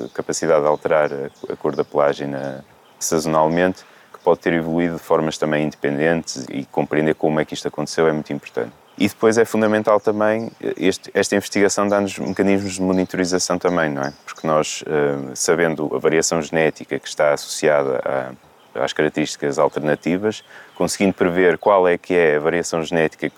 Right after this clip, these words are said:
poderá ter potencial adaptativo mais forte no futuro, nós conseguimos desenhar as tais estratégias de conservação que terão sempre de ser específicas para cada espécie, não é? Desenhadas especificamente para cada espécie, mas que nos permitirão aumentar ou ajudar, eh,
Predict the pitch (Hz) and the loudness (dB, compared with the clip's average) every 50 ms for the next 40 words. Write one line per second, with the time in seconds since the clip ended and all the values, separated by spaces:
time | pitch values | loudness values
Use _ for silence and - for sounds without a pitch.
0 | _ - 92 85 92 92 90 87 82 - - 85 76 - - - - 82 - - | _ -4 0 2 4 4 4 2 2 0 -2 -2 -2 -4 -8 -6 -6 -4 -2 2
1 | 85 80 78 76 78 - - - - - 76 73 76 73 71 - - 76 73 - | 2 4 4 2 0 -4 -6 -12 -6 -6 -6 -4 -2 -4 -4 -2 -2 -4 -4 -4
2 | - 76 76 - - - 95 101 104 110 - - _ _ _ _ _ _ - 101 | -6 -10 -10 -10 -6 -2 -2 -2 -2 -4 -10 -18 _ _ _ _ _ _ -4 -4
3 | - - 101 95 - - 104 101 98 98 - - - - - - - - 85 82 | -2 0 -2 -2 -2 0 0 0 0 0 -2 -6 -14 -16 -20 -20 -16 -12 -8 -4
4 | 82 87 90 87 87 87 85 87 87 - - - 87 85 87 85 80 - - - | -2 0 2 2 4 4 2 2 0 0 0 2 2 4 2 2 -2 -6 -10 -10
5 | - - - 87 82 - 87 85 82 85 80 - - - 85 - - 82 80 85 | -8 -4 -2 -2 0 2 2 2 2 0 -4 -4 -4 -4 -4 -4 -2 -2 0 0
6 | 80 - - 87 80 76 71 - - _ _ _ _ _ - - - 92 - 101 | 0 0 2 0 0 0 0 -4 -12 _ _ _ _ _ -14 -6 -6 -4 0 2
7 | 95 98 95 - - - 107 104 87 - - - - - 90 - - - - - | 2 2 2 2 0 2 2 2 0 -2 -6 -8 -2 -2 -2 -4 -4 -8 -2 -2
8 | 92 - - - - 76 - - - - - - - - - - - - 196 - | -2 -2 -2 -2 -2 -2 -2 -4 -10 -4 -2 -2 -2 -2 -2 0 0 2 0 0
9 | - - - 78 73 78 85 82 76 73 76 78 80 78 76 73 76 - - - | -4 -12 -12 -10 -10 -10 -10 -10 -8 -4 -2 0 2 2 2 2 0 -4 -4 -6
10 | - 73 - - - 73 71 71 67 - - 73 - - 69 73 78 - - - | -6 -6 -6 -4 -4 -4 -2 -4 -6 -6 -8 -8 -6 -4 -4 -4 -4 -4 0 2
11 | 92 92 - - - 110 - - - - - - - - - 92 98 98 - - | 2 2 2 -2 -8 -12 -14 -18 -20 -20 -20 -20 -12 -2 0 2 2 2 0 0
12 | 95 95 95 - - - _ _ - 92 92 92 90 - 98 92 95 92 95 95 | 2 2 2 2 0 -10 _ _ -4 -2 0 0 0 2 2 4 4 6 4 4
13 | 90 92 92 92 - - 90 92 95 95 92 85 90 92 85 82 85 80 87 87 | 4 2 0 0 2 2 4 4 4 4 2 2 2 0 0 -2 -2 2 4 4
14 | 90 92 95 92 92 | 4 4 2 0 -2